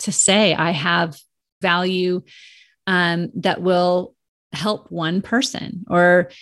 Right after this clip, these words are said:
you know, those are some thoughts that I use oftentimes, um, around my marketing and communication.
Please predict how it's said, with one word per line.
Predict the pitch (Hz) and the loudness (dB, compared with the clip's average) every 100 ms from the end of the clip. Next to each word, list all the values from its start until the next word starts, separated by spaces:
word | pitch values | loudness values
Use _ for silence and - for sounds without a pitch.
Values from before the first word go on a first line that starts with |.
| - - | -8 0
you | |
know, | 190 | 2
those | 175 190 190 | 4 2 0
are | 208 | 0
some | 214 190 | 0 0
thoughts | 190 180 175 - | 2 2 2 -4
that | - 165 | -4 -2
I | 170 | -2
use | 180 170 160 170 - - | -2 -4 -6 -6 -8 -4
oftentimes, | 156 143 147 147 143 160 180 202 - - | -4 -2 -4 -2 -2 0 2 0 -4 -2
um, | 185 175 165 170 214 - | 0 0 -2 -4 -4 -2
around | 175 165 160 151 | 0 2 0 -2
my | 160 | -2
marketing | 156 143 - 156 156 190 - | -2 -4 -4 -4 -2 -2 -2
and | 185 170 170 | -4 -2 -4
communication. | - 180 160 160 - 156 - 165 | -2 -2 -2 -2 -6 -6 -2 0